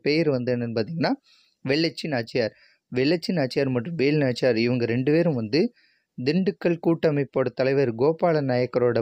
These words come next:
பாதுகாப்புல வந்து எட்டு ஆண்டுகள் விருப்பாட்சி அப்படிங்கிறது ஒரு இடத்துல வந்து இருக்கிறார்கள். ஓகேவா? இது வந்து ரொம்ப முக்கியமான கேள்வி. வெள்ளச்சி நாச்சியார் மற்றும் வேலு நாச்சியார் யாருடைய பாதுகாப்பில் இருந்தாங்க அப்படின்னு கேட்பாங்க. யாருடைய பாதுகாப்புலனா,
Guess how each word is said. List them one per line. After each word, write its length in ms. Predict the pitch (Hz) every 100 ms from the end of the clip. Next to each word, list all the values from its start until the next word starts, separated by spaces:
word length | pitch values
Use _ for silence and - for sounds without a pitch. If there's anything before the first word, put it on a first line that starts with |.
| -
பாதுகாப்புல 580 | 127 147 147 135 120 113
வந்து 220 | 110 160
எட்டு 320 | 139 135 - 180
ஆண்டுகள் 420 | 139 131 123 123
விருப்பாட்சி 540 | 110 151 165 165 147 160
அப்படிங்கிறது 480 | 127 127 123 113 117
ஒரு 160 | 113
இடத்துல 340 | 117 117 156 135
வந்து 240 | 113 147 311 - - - _ 147
இருக்கிறார்கள். 640 | 143 - 123 117 - 104 -
ஓகேவா? 280 | _ - 131
இது 140 | 131 123
வந்து 200 | 123 151
ரொம்ப 220 | 127 143
முக்கியமான 520 | 131 113 151 143 139 151
கேள்வி. 400 | - 117 107 107 _ _ _ _ _ _ _ _ _ _ - - -
வெள்ளச்சி 420 | 120 123 165 -
நாச்சியார் 380 | 160 139 156 139
மற்றும் 260 | 135 123 117
வேலு 160 | 139
நாச்சியார் 360 | 151 131 165 143
யாருடைய 460 | 120 135 165 151 151
பாதுகாப்பில் 540 | 131 127 123 113 143
இருந்தாங்க 500 | 123 123 120 120 117 123
அப்படின்னு 340 | 117 107 127 123
கேட்பாங்க. 340 | 110 117 113 110 -
யாருடைய 480 | 131 120 139 135 131
பாதுகாப்புலனா, 640 | 127 123 120 117 135 196